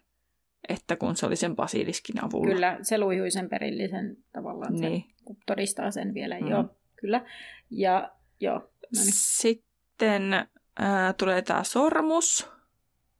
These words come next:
Speaker 1: Ja sitten muuten tää, että tää päiväkirja on ainoa hirnyrkki, minkä Harry itse tuhoaa. Kaikki hirnyrkit tuhoaa joku muu.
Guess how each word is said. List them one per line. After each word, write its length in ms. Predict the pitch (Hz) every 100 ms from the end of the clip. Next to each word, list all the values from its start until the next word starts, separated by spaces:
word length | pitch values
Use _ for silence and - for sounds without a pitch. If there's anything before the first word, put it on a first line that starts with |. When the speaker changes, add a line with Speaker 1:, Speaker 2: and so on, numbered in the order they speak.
| _ _ _ _ -
Speaker 1:
Ja 120 | 196
sitten 280 | 240 240 - -
muuten 380 | 214 254 254 240
tää, 200 | 254 240
että 160 | 247
tää 160 | 226 233
päiväkirja 600 | 269 269 226 226 196 196
on 100 | 208
ainoa 300 | 240 240 185
hirnyrkki, 500 | 208 190 180 175 -
minkä 240 | 185 185 208
Harry 240 | 247 220 175
itse 300 | 214 - 226 -
tuhoaa. 500 | - - - - 208 _ _
Kaikki 320 | - 202 220 196
hirnyrkit 560 | 180 214 220 220 -
tuhoaa 260 | - 185 -
joku 200 | 175 180
muu. 340 | 180 180 180